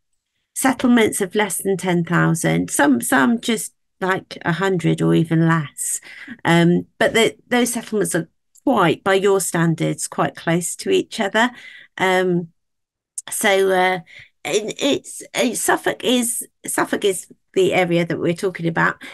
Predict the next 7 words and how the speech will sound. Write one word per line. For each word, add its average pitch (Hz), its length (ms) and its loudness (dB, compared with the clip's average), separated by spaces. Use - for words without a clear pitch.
and 214 400 0
it - 260 2
is, 247 380 0
by 226 240 0
U 214 320 -2
K 208 240 -2
standards, 170 800 -2